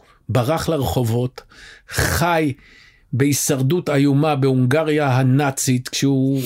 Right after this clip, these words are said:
הוא כמעט נהרג כמה פעמים על ידי הנאצים, חי ברחובות, איבד את משפחתו, כן? זה, אתה לא שופט אדם כזה, אחרי זה ב-,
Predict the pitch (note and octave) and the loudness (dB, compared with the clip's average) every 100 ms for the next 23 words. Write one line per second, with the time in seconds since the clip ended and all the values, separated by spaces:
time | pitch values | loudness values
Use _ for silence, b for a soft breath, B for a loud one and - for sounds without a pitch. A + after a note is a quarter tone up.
0 | - B2+ - C#3+ D#3 D3+ D#3 C#3 C3 D3 | -2 -2 0 0 0 -2 -2 0 0 -2
1 | C3+ D3 D3 B2+ C3+ C#3 C#3+ C3+ C3+ B2+ | -2 -2 -2 -2 0 0 0 0 0 0
2 | C#3 C3 B2 - C#3 B2+ - E3+ D#3+ C#3+ | 0 0 -2 -4 -4 -4 -2 -2 -2 -4
3 | - C3 A#2+ C3+ - B2+ C3+ D#3+ E3 B | -4 -2 -2 -4 -4 -2 -2 -2 -4 B
4 | B B B D3 C#3 - C3+ G2 - B2 | B B B -2 -2 -2 -4 -4 -2 -2
5 | B2 B B B B B B _ C3 C#3+ | -2 B B B B B B _ -2 0
6 | D#3+ - - B2+ - - C3 D3+ E3 - | -2 -6 -16 -16 -12 -10 -6 -4 -4 -2
7 | F3+ A#3+ C#4 - C#4 C4 G3 A3 C4 C4 | -2 -2 -4 -2 -4 -4 -2 -2 -2 -2
8 | F3 C3+ A#2 C3+ D3 D#3 D3 D3 | 0 0 0 0 0 0 0 0